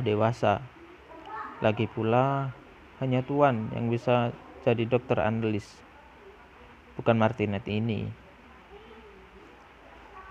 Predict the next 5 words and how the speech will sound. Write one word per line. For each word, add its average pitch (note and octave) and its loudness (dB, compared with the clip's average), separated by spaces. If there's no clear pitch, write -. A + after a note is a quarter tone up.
Dia, A#2+ 4
gadis A#2 -4
itu, B2 -2
mencintai A#2 0
Tuan. A#2+ 2